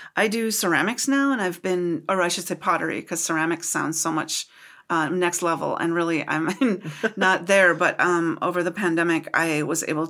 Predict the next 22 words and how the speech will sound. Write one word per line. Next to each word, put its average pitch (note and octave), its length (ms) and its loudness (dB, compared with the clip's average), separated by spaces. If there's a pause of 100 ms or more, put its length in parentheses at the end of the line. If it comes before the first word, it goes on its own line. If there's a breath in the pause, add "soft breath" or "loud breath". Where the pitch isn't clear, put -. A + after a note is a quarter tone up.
(120)
to D#3 260 -2
get C3 260 -4
a - 140 -4
kiln A#3 320 -6
room, F3+ 400 -2
set E3 220 -2
up C#3+ 120 -4
a - 80 -2
whole D3+ 320 -4 (640 loud breath)
messy E3+ 840 0 (300)
wheel F3+ 340 -2
throwing F3 300 0
room. E3 300 2
And F3 240 0
it E3+ 120 -2
reminds F#3 360 0
me F3 80 0
of D#3+ 60 -4
that - 160 -2
moment F#3 500 0
when E3 360 -2 (540 loud breath)
you, F#3+ 280 -6